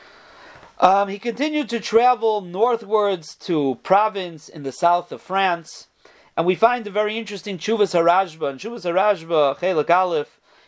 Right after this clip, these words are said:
it's not Tshuva Taf Yud Ches, there's different numbers there, but it's under Taf Yud Ches.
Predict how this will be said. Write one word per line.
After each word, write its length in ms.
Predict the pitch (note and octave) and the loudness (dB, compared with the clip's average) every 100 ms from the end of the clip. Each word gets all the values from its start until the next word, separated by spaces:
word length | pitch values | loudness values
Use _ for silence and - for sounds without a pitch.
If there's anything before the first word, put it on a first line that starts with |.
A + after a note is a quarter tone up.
| _ | _
it's 160 | D#3 G#3 | -12 -2
not 180 | C4 C4+ | -2 -2
Tshuva 420 | - C4+ A3 G3 | -6 -4 -2 0
Taf 220 | G3 G3 | 0 -2
Yud 240 | F#3 D#3+ | -2 -2
Ches, 240 | F#3 G3 E3 | 0 0 0
there's 160 | D#3+ | -6
different 300 | D3 A#3+ F#3+ | -4 -4 -2
numbers 360 | D3 F3+ F3 C#3+ | 0 0 -2 0
there, 160 | D3+ C#3 | 2 2
but 140 | C#3+ | 0
it's 140 | D3 | -2
under 240 | G#3 A3+ F3+ | -2 -2 -2
Taf 240 | F3 F#3+ | -2 -4
Yud 200 | E3 D3 | -4 -2
Ches. 420 | - D#3 B2+ - | 2 2 0 -12